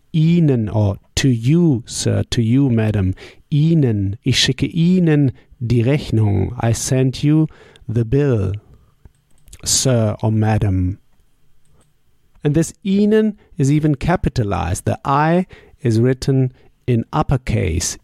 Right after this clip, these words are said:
Ihnen. Ich schicke Ihnen die Rechnung. How would you say,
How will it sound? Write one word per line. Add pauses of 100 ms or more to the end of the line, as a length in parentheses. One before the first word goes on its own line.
Ihnen.
Ich
schicke
Ihnen (300)
die
Rechnung. (1500)
How
would
you
say,